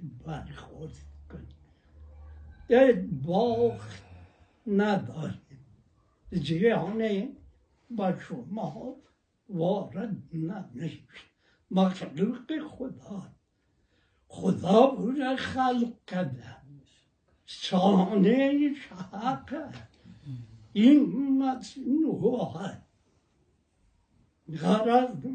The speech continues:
نگیره. بعد جهان خرم از آنم که جهان خرم از روز.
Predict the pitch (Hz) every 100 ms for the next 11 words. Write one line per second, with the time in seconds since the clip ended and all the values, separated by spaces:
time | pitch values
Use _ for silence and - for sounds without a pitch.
0 | 202 - 226 190 185 - - 139 - -
1 | - _ _ _ _ _ _ _ _ _
2 | _ _ _ - - - _ _ _ _
3 | _ _ _ _ _ - 131 139 147 175
4 | 190 277 - _ _ _ _ _ _ 143
5 | 131 151 190 165 170 208 262 208 269 277
6 | 294 - _ _ _ _ _ _ - _
7 | - - 175 214 196 196 185 175 190 240
8 | 208 185 180 196 170 208 196 247 247 220
9 | 262 247 - - _ _ _ _ _ _
10 | _ _ _ _ _ _ - 220 - -
11 | 190 190 202 190 214 269 240 285 269 -
12 | - 190 185 233 214 165 233 240 180 226
13 | 196 110 202 165 135 175 226 151 151 151